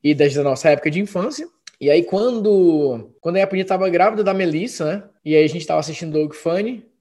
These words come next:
nessa época. E aí a gente, aí tem o Costelinha, né, que é o cachorro do Doug. E foi na época que eu peguei o Costelinha,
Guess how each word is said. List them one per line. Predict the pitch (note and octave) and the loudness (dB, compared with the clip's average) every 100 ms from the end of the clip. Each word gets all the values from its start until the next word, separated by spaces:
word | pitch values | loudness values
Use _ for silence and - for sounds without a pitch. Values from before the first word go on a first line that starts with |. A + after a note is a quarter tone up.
| _ _ _ | _ _ _
nessa | C#3 B2+ C#3+ | -12 -2 2
época. | C#3+ F3+ - G3 _ _ _ _ _ | 4 2 -2 -14 _ _ _ _ _
E | C3+ D3 | -2 2
aí | D3 D3 D3+ | 4 4 4
a | |
gente, | C#3+ D#3+ D#3+ D3+ E3 D#3+ D#3 D3+ | 2 -4 -8 -8 -6 0 0 2
aí | D3 | 2
tem | D3 E3+ | 2 0
o | |
Costelinha, | F3+ - A3 F#3+ E3+ | -4 -2 0 2 0
né, | C#3+ | -2
que | D3+ | -2
é | |
o | C#3+ | -4
cachorro | C#3+ D#3 E3 | -4 -4 -4
do | F3 | 2
Doug. | D#3 C3 A#2 G#2+ _ _ _ _ | 2 2 -4 -12 _ _ _ _
E | C#3 | -10
foi | B2+ | -4
na | D3+ | -2
época | D3 C#3 D#3+ D#3 | 0 -2 -6 -10
que | D#3 D#3+ - _ _ - - | -6 -6 -6 _ _ -20 -12
eu | |
peguei | C3+ C#3+ | -6 -4
o | D3 | -4
Costelinha, | D3+ - F#3 F3 C3 | -4 -6 -4 -4 -6